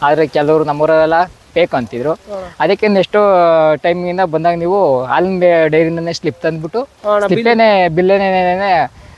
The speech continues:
Speaker 1: ಸ್ಲಿಪ್ ಇಷ್ಟು ತಗೋತಾ ಇದೀವಿ ಅಂದ್ಬಿಟ್ಟು ಬಿಲ್ಲೇನೇನೆ ಹಾಕ್ಬಿಡ್ತೀನಿ ನೆಕ್ಸ್ಟಿಗೆ.
Speaker 2: ಅಣ್ಣ, ಅಯ್ಯೋ. ಅದೇ ಮಾತಾಡ್ತಾರೆ ಅಣ್ಣ, ದುಡಿತಾ ಇದೀವಿ ಅಂದ್ರೆ ಮಾತಾಡೇ ಮಾತಾಡ್ತಾರೆ.
Speaker 1: ಅದಕ್ಕೇನೆ ಮಾತಾಡ್ತಾರೆ, ಎಲ್ಲ ಜನ ಒಟ್ಟೂರಿ ಅಲ್ವಾ?
Speaker 2: ಅಣ್ಣ.
Speaker 1: ಅದಕ್ಕೋಸ್ಕರ ಏನ್ ಮಾಡ್ತೀವಿ, ಬಿಲ್ಲೇನೆ ತಂದ್ಬಿಟ್ಟು ಡೈರಿಯಿಂದ ಸ್ಲಿಪ್ ತಂದ್ಬಿಟ್ಟು ಸ್ಲಿಪ್ಪಿಂದಾನೇ
Speaker 2: ಅಯ್ಯೋ, ಅಣ್ಣ,
Speaker 1: ಹೈನುಗಾರಿಕೆ
Speaker 2: ಯಾರಿಗೂ ಪ್ರೂವ್ ಮಾಡ್ಬೇಕಾಗಿಲ್ಲ ಅಣ್ಣ ನಮ್ ಲಾಭನ.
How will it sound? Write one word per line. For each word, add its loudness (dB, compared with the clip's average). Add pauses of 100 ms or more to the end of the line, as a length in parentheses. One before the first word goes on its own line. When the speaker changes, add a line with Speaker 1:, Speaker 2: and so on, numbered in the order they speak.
(200)
Speaker 1:
ಸ್ಲಿಪ್ -4
ಇಷ್ಟು -2
ತಗೋತಾ 2
ಇದೀವಿ 0
ಅಂದ್ಬಿಟ್ಟು 0
ಬಿಲ್ಲೇನೇನೆ 0
ಹಾಕ್ಬಿಡ್ತೀನಿ -6
ನೆಕ್ಸ್ಟಿಗೆ. -16
Speaker 2:
ಅಣ್ಣ, -12
ಅಯ್ಯೋ. -8 (640)
ಅದೇ 2
ಮಾತಾಡ್ತಾರೆ 0
ಅಣ್ಣ, -2
ದುಡಿತಾ -4
ಇದೀವಿ -4
ಅಂದ್ರೆ -2
ಮಾತಾಡೇ -6
ಮಾತಾಡ್ತಾರೆ. -2
Speaker 1:
ಅದಕ್ಕೇನೆ 0
ಮಾತಾಡ್ತಾರೆ, 2
ಎಲ್ಲ 0
ಜನ -2
ಒಟ್ಟೂರಿ 0
ಅಲ್ವಾ? -2
Speaker 2:
ಅಣ್ಣ. -4 (240)
Speaker 1:
ಅದಕ್ಕೋಸ್ಕರ 0
ಏನ್ 2
ಮಾಡ್ತೀವಿ, 2
ಬಿಲ್ಲೇನೆ 2
ತಂದ್ಬಿಟ್ಟು -2
ಡೈರಿಯಿಂದ 2
ಸ್ಲಿಪ್ -6
ತಂದ್ಬಿಟ್ಟು 0
ಸ್ಲಿಪ್ಪಿಂದಾನೇ 0
Speaker 2:
ಅಯ್ಯೋ, -4
ಅಣ್ಣ, 2
Speaker 1:
ಹೈನುಗಾರಿಕೆ 2
Speaker 2:
ಯಾರಿಗೂ -4
ಪ್ರೂವ್ -12
ಮಾಡ್ಬೇಕಾಗಿಲ್ಲ -6
ಅಣ್ಣ -6
ನಮ್ -8
ಲಾಭನ. 0